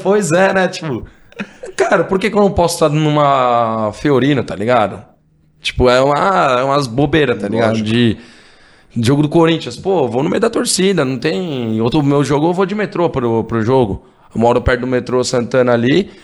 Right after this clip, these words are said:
Speaker 1: eu vou de metrô, entendeu? Eu acho que o, o, tem muita gente que sai muito estrelona, mano, e, e, e é mais difícil você saber lidar com isso. No primeiro dia que eu, que eu, que eu saí do programa,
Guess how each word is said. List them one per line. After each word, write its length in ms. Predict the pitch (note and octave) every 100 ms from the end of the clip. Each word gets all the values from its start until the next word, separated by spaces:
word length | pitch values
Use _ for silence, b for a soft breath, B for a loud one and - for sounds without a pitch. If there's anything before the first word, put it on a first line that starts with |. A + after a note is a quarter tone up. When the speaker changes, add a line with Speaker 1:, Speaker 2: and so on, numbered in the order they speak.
| B B B B
Speaker 1:
eu 120 | D3+
vou 120 | D3
de 100 | E3+
metrô, 400 | G3 A3 A3 F#3+
entendeu? 380 | D3 B2 C3+ B2 - B -
Eu 160 | B2
acho 200 | D3+ E3+
que 80 | E3+
o, 180 | D3 C3+
o, 300 | A#2 C3 C3
tem 100 | C3+
muita 180 | C#3 D#3
gente 200 | D#3 D#3+
que 100 | -
sai 200 | D#3 E3
muito 200 | D#3 D#3
estrelona, 580 | - E3+ G#3 G3 F3+ F#3+
mano, 260 | E3 B2 A#2+
e, 260 | C3 A#2 - B B
e, 260 | C3 B2 C#3
e 40 |
é 60 | C#3
mais 180 | D3+
difícil 320 | - - F#3 C#3
você 240 | C3 C#3+
saber 840 | C3+ C3+ A#2+ C3+ C#3+ D3+ D3+ D3+ C3
lidar 300 | D#3 C#3+ C#3+
com 180 | E3
isso. 380 | D#3 B2 - - - _ b b b -
No 80 | A#2
primeiro 320 | C3+ C#3 F#3
dia 180 | F3+ F#3
que 80 |
eu, 160 | F3+ F3
que 160 | E3+ D#3+
eu, 260 | D#3 D3 D3
que 80 |
eu 100 | D3
saí 300 | C3 D3+ C#3
do 100 | C#3
programa, 600 | A2 C3 A#2+ D3 F#3 C3